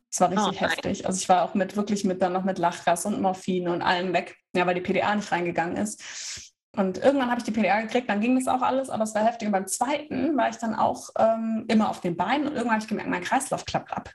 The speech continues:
Speaker 1: Also ich habe richtig gemerkt, mir wird super schwindelig und habe mich dann auch hingelegt und dann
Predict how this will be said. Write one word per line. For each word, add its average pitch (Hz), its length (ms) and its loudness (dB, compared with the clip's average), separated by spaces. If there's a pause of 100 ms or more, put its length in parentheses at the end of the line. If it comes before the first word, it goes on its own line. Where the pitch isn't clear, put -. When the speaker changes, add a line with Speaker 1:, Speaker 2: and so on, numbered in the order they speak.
Speaker 1:
Also 185 200 0
ich 185 140 -6
habe 185 100 0
richtig 214 220 0
gemerkt, 196 200 0
mir 196 100 0
wird 185 200 -4
super 185 180 0
schwindelig 254 720 0 (380)
und 214 120 4
habe 214 120 2
mich 208 100 -6
dann 175 120 -2
auch 226 180 2
hingelegt 247 520 0
und 202 160 0
dann 220 420 0